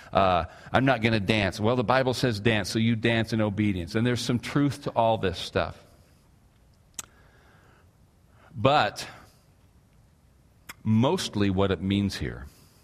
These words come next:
is that the ritual aspect of worship, the formal aspect of worship, is no longer the burnt offering, but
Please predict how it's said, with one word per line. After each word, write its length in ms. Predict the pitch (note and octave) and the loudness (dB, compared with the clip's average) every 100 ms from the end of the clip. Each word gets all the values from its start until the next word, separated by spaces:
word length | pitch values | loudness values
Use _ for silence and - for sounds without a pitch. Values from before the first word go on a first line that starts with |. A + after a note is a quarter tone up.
| _ _ _ _ _ _ - | _ _ _ _ _ _ -2
is 240 | G#2+ G2 | -2 0
that 400 | G#2 G2+ F#2 - - - _ - _ _ - | 0 0 0 -6 -20 -20 _ -20 _ _ -6
the 160 | G#2 | 0
ritual 480 | G#2 C3+ D3+ C3+ A#2 G2+ | 2 2 0 0 2 2
aspect 500 | G#2 - G#2+ F#2 G2 | 0 -2 -4 -2 -2
of 100 | F2+ | -2
worship, 460 | F#2+ F2+ F2 - - _ _ - - _ - - - _ _ - _ _ _ _ _ - | -2 -2 -6 -10 -16 _ _ -20 -20 _ -20 -20 -20 _ _ -20 _ _ _ _ _ -4
the 140 | G2+ | -4
formal 480 | - D3 D3+ A2+ - | -2 0 2 0 -2
aspect 480 | D#2 D#2 - C#2+ - | -4 -4 -6 -8 -8
of 100 | C#2 | -12
worship, 400 | C2 - - - - - | -12 -14 -18 -20 -20 -8
is 140 | F#2+ G#2 | -4 0
no 160 | A#2+ | 0
longer 320 | B2 A2+ G2 | 2 0 0
the 80 | F2 | -2
burnt 240 | E2 F2 - | -2 -4 -2
offering, 500 | B2+ - B1+ C#2 E2+ - _ _ _ _ _ _ _ - | -4 -4 -10 -12 -16 -20 _ _ _ _ _ _ _ -6
but 320 | F#2 F2+ - | 0 0 -2